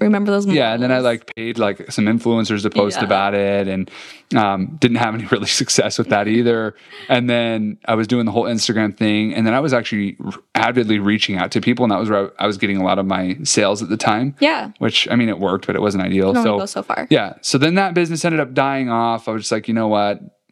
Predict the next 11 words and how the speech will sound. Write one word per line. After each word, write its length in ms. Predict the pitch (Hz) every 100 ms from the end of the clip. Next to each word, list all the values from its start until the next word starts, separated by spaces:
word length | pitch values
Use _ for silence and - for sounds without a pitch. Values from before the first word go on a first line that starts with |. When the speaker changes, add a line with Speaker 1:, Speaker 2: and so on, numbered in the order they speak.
| -
Speaker 2:
I'm 100 | 104
not 200 | 104 90
really 220 | 101 101
into 180 | 101 95
this 180 | 101 101
anymore, 400 | 101 95 98 98
whatever." 480 | 101 95 92 95
So 340 | 92 - 104 92 -
huge 320 | - 202 160
learning 260 | 123 117 110
experience. 600 | 104 - 110 101 110 -